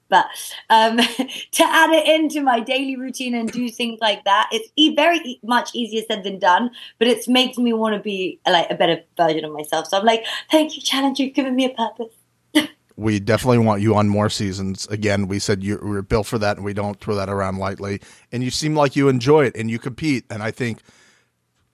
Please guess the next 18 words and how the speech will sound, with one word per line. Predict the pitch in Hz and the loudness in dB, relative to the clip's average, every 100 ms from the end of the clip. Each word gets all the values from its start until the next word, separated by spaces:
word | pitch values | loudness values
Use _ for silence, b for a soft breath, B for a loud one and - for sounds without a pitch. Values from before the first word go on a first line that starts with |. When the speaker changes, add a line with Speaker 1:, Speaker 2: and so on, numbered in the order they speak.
| - | -18
Speaker 2:
historical | - 135 - 147 143 143 143 131 | -8 -6 -2 2 4 4 4 2
long-term | 131 127 127 139 123 | 4 4 2 0 -2
fans | 117 123 117 110 | 0 0 0 -4
of | 98 | -6
this | 113 | -4
show | - 127 113 107 | 0 2 2 0
want | 90 104 113 | -4 -4 -4
to | - | -4
see | - 113 | -6 -4
people | 113 104 95 | -4 -4 -4
compete. | - 87 175 208 202 b b b | -8 -2 2 2 -2 b b b
They | 120 | -4
would | 113 101 | -2 -2
like | 107 95 | -4 -4
less | 101 117 - | 0 2 2
of | 127 104 | 0 -2
the | 104 | -2
drama. | 120 143 170 190 | 2 4 4 2